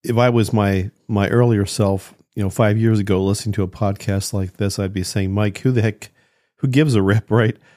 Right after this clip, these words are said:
I've got enough problems trying to figure out how to get my kid to, uh, baseball and walk the dog at the same time, let alone be worried about the illusion of time.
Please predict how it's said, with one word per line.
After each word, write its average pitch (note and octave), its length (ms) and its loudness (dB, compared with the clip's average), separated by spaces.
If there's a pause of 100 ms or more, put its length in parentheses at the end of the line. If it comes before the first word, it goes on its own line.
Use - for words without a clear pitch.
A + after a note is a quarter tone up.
(240)
I've A#2 100 -2
got A#2 160 2
enough A#2 220 -2
problems G#2 320 0
trying G#2+ 180 0
to - 60 -6
figure G#2+ 220 0
out G2+ 60 0
how A2 80 0
to G#2+ 60 -2
get G#2 180 -2
my G2+ 140 -2
kid G2+ 400 -4
to, G2 400 -2
uh, F#2 40 -2
baseball G#2 600 0
and F#2 160 -2
walk A2 240 0
the G#2 80 -2
dog A2 380 2
at F#2 60 -6
the F#2+ 80 -8
same F#2 260 -2
time, F2+ 380 -2 (680)
let G#2+ 120 0
alone G#2 280 0
be G2+ 80 2
worried G2+ 260 0
about G2 280 0
the G2 80 -2
illusion G2+ 440 0
of F2 140 -4
time. F2+ 480 -6